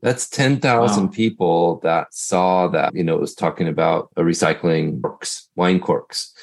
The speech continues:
Speaker 1: and how that's an option. And people were really excited that, "Oh, this is a natural
Speaker 2: Yeah.
Speaker 1: product that we can reuse. This is really cool." So we have to do our part. We have to keep the grind going and continue to help support the recycling of, uh, packaging. So well done.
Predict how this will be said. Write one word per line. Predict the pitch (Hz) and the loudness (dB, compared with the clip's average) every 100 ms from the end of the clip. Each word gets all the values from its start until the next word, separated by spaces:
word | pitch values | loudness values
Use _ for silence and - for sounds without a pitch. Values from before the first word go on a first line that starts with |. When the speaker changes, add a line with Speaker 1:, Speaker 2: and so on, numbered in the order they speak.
| - _ 78 | -20 _ -6
Speaker 1:
and | 78 76 76 | -4 -4 -4
how | 78 78 | 0 0
that's | 73 76 - | 0 -2 -2
an | 90 | 0
option. | 98 - - - | 0 0 -4 -8
And | 73 | -6
people | 107 110 | -4 -2
were | 117 120 | -2 0
really | 123 127 | 0 0
excited | 127 117 127 135 107 92 | -2 -2 0 0 -2 -2
that, | 82 - - | -4 -6 -6
"Oh, | 117 117 92 - | 0 0 -2 -12
this | - 92 - | -14 -12 -10
is | 98 87 | -8 -2
a | 104 | 0
natural | 107 117 113 | 2 2 2
Speaker 2:
Yeah. | 104 | 0
Speaker 1:
product | 120 127 110 - | 0 2 0 -2
that | 78 | -8
we | 82 | -8
can | 85 87 | -4 0
reuse. | 92 107 127 104 | 2 2 2 0
This | 90 - | -4 -6
is | 90 - | -10 -6
really | 85 87 | -4 -4
cool." | - 95 - _ | 0 -2 -2 _
So | - 90 85 - _ | -2 0 0 -2 _
we | 98 98 | 0 0
have | 92 117 110 | 2 0 -2
to | - 92 | -6 -2
do | 104 | 2
our | 95 | 2
part. | 90 101 90 - | 0 0 -2 -2
We | 80 | -6
have | 95 90 | -6 -6
to | - | -6
keep | 85 - 104 101 - | -8 -2 -2 -2 -2
the | 90 | -2
grind | 92 90 92 92 90 | 0 2 2 2 0
going | 90 90 90 90 85 | 0 0 2 2 0
and | 76 78 - | -4 -6 -4
continue | 82 - 90 82 - | -4 0 0 0 -2
to | 78 73 | -2 -2
help | 73 69 - | -2 -4 -8
support | - - 78 - _ | -12 -2 -2 -4 _
the | 71 | -10
recycling | 71 - 82 78 76 71 71 | -8 -2 -2 -2 -4 -4 -4
of, | - 71 69 - _ - | -4 -2 -2 -8 _ -14
uh, | - - | -14 -10
packaging. | - - - - - _ | -12 -12 -16 -18 -18 _
So | _ - | _ -10
well | 78 170 | -4 -4
done. | - - | -6 -10